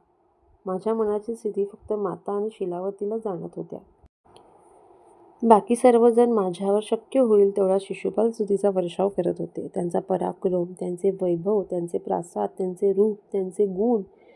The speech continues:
यांच्या प्रशंसेचा जणू महापूर लोटला होता. मला ते सगळे ऐकून वीट आला होता, पण ती स्तुती ऐकून कधी लाजण्याचं तर कधी आनंदात असल्याचं नाटक करावे लागत होते.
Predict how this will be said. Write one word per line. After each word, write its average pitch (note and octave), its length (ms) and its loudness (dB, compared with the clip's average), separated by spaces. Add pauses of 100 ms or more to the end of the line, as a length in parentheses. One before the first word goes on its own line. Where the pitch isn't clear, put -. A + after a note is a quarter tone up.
(380)
यांच्या G#3 220 2
प्रशंसेचा A#3+ 580 0
जणू A#3 220 2
महापूर A3 500 -2
लोटला G#3 320 2
होता. G3+ 260 -6 (680)
मला A3+ 200 2
ते C#4 140 0
सगळे A3 360 2
ऐकून A#3+ 280 0
वीट G3+ 300 2
आला F#3+ 160 -2
होता, F3 260 -10 (600)
पण A3+ 80 -2
ती A#3 180 -2
स्तुती B3 360 -2
ऐकून A#3+ 380 2
कधी A3+ 220 2
लाजण्याचं F#3 540 0
तर G3+ 180 -2
कधी G#3 220 -2
आनंदात F3+ 440 -4
असल्याचं A3 380 -2
नाटक G3 380 -4
करावे F#3+ 280 -2
लागत F3+ 280 -6
होते. F#3+ 220 -10